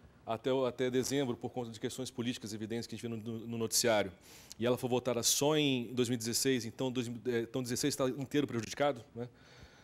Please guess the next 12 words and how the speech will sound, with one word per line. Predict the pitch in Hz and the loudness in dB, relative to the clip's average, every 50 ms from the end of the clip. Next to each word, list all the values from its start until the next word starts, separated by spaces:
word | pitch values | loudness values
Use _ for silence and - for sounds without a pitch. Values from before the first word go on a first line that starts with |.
| - - - - - | -20 -20 -20 -14 -10
Então | 107 110 | -10 -10
fica | - - 120 110 | -8 -6 -4 -2
mais | 110 113 123 117 | 0 0 0 0
essa | 120 - 139 | -2 -4 -4
cesta | 127 - 127 110 123 | -4 -4 -6 -8 -8
de | 120 | -8
problemas. | - 135 113 110 101 - - | -6 -6 -6 -6 -6 -8 -4
Ah, | - 131 127 123 | 0 2 2 2
outra | 120 120 131 131 | 2 0 -4 -2
coisa, | - 139 127 113 98 - | 0 0 0 0 0 0
São | - - 143 123 | 0 0 0 2
Paulo | - - 139 151 156 156 151 135 113 - | 4 6 8 10 10 10 10 8 6 4